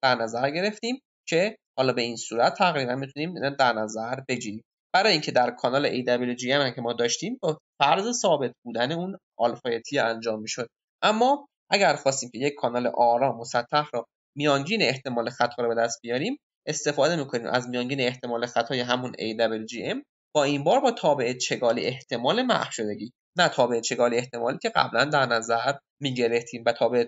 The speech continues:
چگالی احتمال محو شدگی را به این صورت در نظر می‌گیریم. ما فرض کنیم که این متغیر تصادفی اون می‌دونیم که در کانال محو شدگی آرام مسطح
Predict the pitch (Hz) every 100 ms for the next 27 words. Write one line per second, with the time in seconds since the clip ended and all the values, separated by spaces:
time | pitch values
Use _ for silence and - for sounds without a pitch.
0 | - 120 120 110 123 127 131 127 113 113
1 | - 113 110 127 190 254 _ _ 117 139
2 | 170 - 190 208 208 139 117 110 110 117
3 | 123 135 127 110 113 117 120 131 143 151
4 | 202 202 - 135 127 123 117 113 - 120
5 | 113 113 - 185 240 _ - 147 123 123
6 | - 123 120 120 117 123 117 113 - 117
7 | 117 120 117 113 110 - 117 135